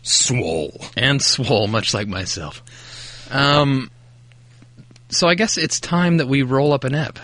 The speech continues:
Speaker 1: Yeah.
Speaker 2: You think?
Speaker 1: I think that's a good idea.
Speaker 2: Shall we?
Speaker 1: One, two, one thirty.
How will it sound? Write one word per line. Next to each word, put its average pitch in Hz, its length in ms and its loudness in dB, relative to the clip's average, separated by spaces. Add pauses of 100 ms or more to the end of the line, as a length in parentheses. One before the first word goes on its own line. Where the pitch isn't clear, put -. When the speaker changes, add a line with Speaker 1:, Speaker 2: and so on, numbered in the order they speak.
(320)
Speaker 1:
Yeah. 220 260 0
Speaker 2:
You 107 80 0
think? 160 320 0 (320)
Speaker 1:
I - 320 -8
think 113 220 -6
that's 120 160 -2
a - 20 -8
good 135 140 -2
idea. 170 380 0
Speaker 2:
Shall 135 440 -2
we? 160 240 0
Speaker 1:
One, 170 480 0
two, 220 300 2
one 131 460 0
thirty. 139 920 -2